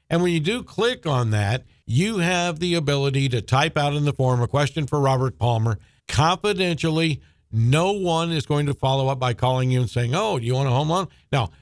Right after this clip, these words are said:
they're simply going to answer your question, okay? It's called Ask Robert or Ask R P. And we've had so many great questions on there that without giving up the identity of the person who asked it,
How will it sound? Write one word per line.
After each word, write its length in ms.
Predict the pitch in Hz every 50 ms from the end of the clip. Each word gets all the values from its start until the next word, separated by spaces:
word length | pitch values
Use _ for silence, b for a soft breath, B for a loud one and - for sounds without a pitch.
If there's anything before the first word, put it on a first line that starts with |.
| b b b
they're 140 | - 143 127
simply 720 | - - - - 185 185 180 170 - - - 170 175 175
going 380 | 160 143 151 147 147 147 139 131
to 140 | 131 127 -
answer 500 | - 120 127 135 135 120 - - 139 135
your 220 | 127 117 120 117
question, 560 | 95 - - - 98 87 78 - - - - - _ _ _ _ -
okay? 400 | 98 82 - 139 156 170 170 143 b b b b b
It's 160 | b 143 131 -
called 380 | - 165 160 156 151 147 104 - _ _ _ _ -
Ask 440 | 127 156 175 190 196 - - - - - _ _ -
Robert 560 | 127 123 127 120 120 104 131 175 190 - - _ _ _
or 280 | - 127 143 156 156 - -
Ask 340 | 127 131 143 147 135 - -
R 200 | 160 160 160 156
P. 400 | - - 185 208 185 127 92 - b b b b b b -
And 100 | - 226
we've 180 | 240 247 226
had 220 | 170 196 170 143 -
so 320 | - - - 196 208 233
many 260 | 220 214 190 165 151
great 420 | 113 101 104 120 156 185 165 131 -
questions 540 | - 156 160 185 165 - - 180 147 123 120
on 220 | 120 120 117 110
there 240 | 113 117 131 139 131 B B B B B B
that 80 | 165 170
without 480 | 160 170 175 196 202 214 202 160 147
giving 400 | 131 123 175 185 175 180 180 156 156
up 120 | 160 156
the 140 | - 143 135
identity 560 | 131 135 123 113 143 160 175 180 151 139 135
of 100 | 135 117
the 80 | 117 113
person 400 | - 151 156 143 - - 131 117
who 160 | 117 113 113
asked 340 | 117 131 156 165 - - 226
it, 200 | 226 226 -